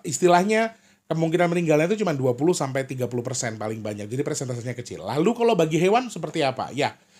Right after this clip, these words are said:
hewan yang mengalami sakit atau hewan yang terjangkit dengan virus sakit ini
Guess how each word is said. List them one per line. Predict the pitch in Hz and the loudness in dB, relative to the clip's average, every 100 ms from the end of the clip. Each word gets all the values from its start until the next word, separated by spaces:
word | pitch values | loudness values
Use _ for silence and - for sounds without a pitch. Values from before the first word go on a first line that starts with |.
| _ - | _ 0
hewan | 175 190 214 226 | 4 8 8 6
yang | 214 180 175 175 | 2 2 0 0
mengalami | 175 175 175 175 170 175 | 0 4 4 6 4 0
sakit | 202 214 214 151 131 | 0 0 0 -2 -2
atau | 131 | 0
hewan | 143 160 165 160 | 2 4 4 2
yang | 151 | -4
terjangkit | 151 135 131 | -2 -2 0
dengan | 143 135 135 127 | 0 0 -2 -4
virus | 143 143 143 | -2 -2 -2
sakit | 135 151 139 | -6 -8 -6
ini | 139 143 190 202 | -6 -4 -4 -6